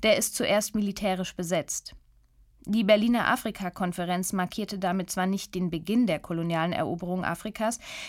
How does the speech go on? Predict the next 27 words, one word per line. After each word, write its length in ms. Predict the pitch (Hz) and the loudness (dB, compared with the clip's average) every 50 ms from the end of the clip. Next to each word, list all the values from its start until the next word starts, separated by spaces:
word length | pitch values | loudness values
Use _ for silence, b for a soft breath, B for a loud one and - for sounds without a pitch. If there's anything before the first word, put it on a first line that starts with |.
| B B | B B
beschleunigte 840 | - 247 - - - 226 208 214 240 262 277 294 269 - - 277 262 | 0 0 0 2 4 6 6 6 8 6 4 2 0 -2 -4 -4 -4
diesen 300 | 226 240 226 233 233 233 | -2 -2 -2 -2 -2 -2
Prozess 420 | - 214 202 - - 226 - - | -4 -4 -4 -4 -4 -4 -4 -6
aber 160 | - 202 208 - - | -4 -4 -4 -4 -6
erheblich. 680 | 196 180 180 208 196 - - - - - - - - _ - _ _ _ _ _ _ _ | -6 -6 -6 -6 -6 -6 -8 -10 -10 -10 -14 -20 -20 _ -20 _ _ _ _ _ _ _
Sie 180 | 202 214 233 208 | -2 0 4 4
war 80 | 226 | 6
ein 220 | - 226 233 208 254 | 6 6 4 4 2
wichtiger 360 | 277 294 - 269 226 220 214 | 2 0 0 0 0 0 0
Schritt 360 | - - 226 247 269 - - | 0 0 -2 -4 -6 -6 -6
zur 160 | - 202 180 | -6 -4 -2
gewalttätigen 840 | 175 175 160 170 170 185 226 240 - - 233 220 214 - 220 220 - | -2 -2 2 2 2 2 2 0 -2 -4 -6 -6 -6 -6 -6 -4 -4
Unterdrückung 720 | - 180 - 185 165 - - 165 190 185 - 220 190 - | -4 -4 -4 -4 -6 -6 -4 -4 -4 -4 -4 -4 -4 -2
und 180 | - 175 160 - | -4 -4 -2 -2
wirtschaftlichen 680 | 185 185 - - 202 180 - - - 180 - 185 - - | -2 -2 -2 -4 -4 -4 -6 -8 -10 -8 -6 -6 -6 -4
Ausbeutung 600 | - 156 170 - - - 175 170 - 190 180 175 | -2 -2 -2 -4 -6 -6 -6 -6 -4 -4 -4 -4
des 180 | 175 - - | -4 -6 -6
Kontinents. 680 | - 196 170 165 - - 160 180 - - - - - b b b b b | -4 -4 -4 -4 -4 -6 -8 -8 -8 -10 -12 -16 -20 b b b b b
Ein 200 | b - 208 190 | b 2 2 4
Schritt, 420 | - - 202 247 302 - - - - - - | 2 2 2 2 0 0 -4 -12 -16 -2 2
der 100 | 214 208 | 2 2
die 220 | 196 214 214 180 185 | 4 2 2 4 4
Welt 340 | 196 202 254 302 - - - | 6 6 6 4 0 -4 -4
bis 220 | 208 202 - 214 | -2 -2 0 0
heute 280 | 208 214 240 - 247 226 | 0 0 0 -2 -2 -2
nachhaltig 680 | 208 185 185 202 - - 196 185 180 - 190 - - | 0 0 0 -2 -2 -4 -4 -6 -6 -8 -12 -12 -12
prägt. 500 | - - 180 156 127 - - - - - | -10 -8 -6 -6 -6 -8 -12 -16 -18 -20